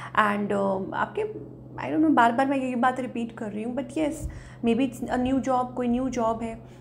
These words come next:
या आपको कुछ, अ, अच्छे, you know, like, अ, बहुत अच्छे changes दिखाई दे रहे हैं। अ, ge-, finances getting in great shape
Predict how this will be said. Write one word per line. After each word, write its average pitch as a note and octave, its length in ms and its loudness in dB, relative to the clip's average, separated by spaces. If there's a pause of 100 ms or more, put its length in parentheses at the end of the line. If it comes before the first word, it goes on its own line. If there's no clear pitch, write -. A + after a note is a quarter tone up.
(140)
या A3+ 160 6
आपको A3+ 440 2
कुछ, - 520 -8 (440)
अ, - 260 -12 (180)
अच्छे, A#3 600 0
you A3 80 0
know, A3 120 -2 (400)
like, G#3+ 300 2
अ, G3+ 220 4 (340)
बहुत A#3 260 0
अच्छे E4+ 200 2
changes B3 380 0
दिखाई G#3+ 360 -4
दे G3+ 140 -4
रहे G3+ 140 -6
हैं। F#3+ 360 -12 (260)
अ, G3+ 160 2
ge-, G3 520 0
finances G#3 540 0
getting G#3+ 340 -2
in G#3 60 0
great G3+ 360 -2
shape F#3+ 340 -2